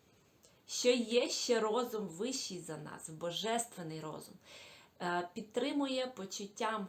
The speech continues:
впевненості у подоланні серйозних змін, які стоять на нашому життєвому шляху.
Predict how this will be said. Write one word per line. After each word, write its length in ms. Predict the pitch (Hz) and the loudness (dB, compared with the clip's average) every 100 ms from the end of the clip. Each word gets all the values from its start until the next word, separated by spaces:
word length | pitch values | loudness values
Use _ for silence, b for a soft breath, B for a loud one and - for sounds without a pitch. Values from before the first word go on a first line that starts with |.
| - | -8
впевненості 960 | - 226 277 302 277 254 247 - 214 214 B B | -8 2 4 4 2 -2 -8 -8 -10 -10 B B
у 120 | - 320 | -6 -4
подоланні 800 | 240 190 180 180 208 269 262 233 | -2 -4 -2 2 2 2 0 -2
серйозних 920 | - 175 175 190 214 247 233 226 - - | -4 -8 -4 -2 -2 -2 -2 -4 -10 -14
змін, 440 | 175 185 202 240 | -6 -4 -2 -2
які 560 | 170 160 - 214 226 240 - | -2 -4 -6 -6 -2 -2 -4
стоять 720 | - 180 160 175 196 202 - | -6 -6 -4 -4 -4 -8 -12
на 140 | 175 151 | -10 -6
нашому 460 | 151 185 226 208 | -6 -6 -6 -6
життєвому 600 | 196 147 - 147 147 147 | -8 -10 -10 -10 -8 -8
шляху. 480 | 147 - 160 - - | -8 -10 -10 -10 -12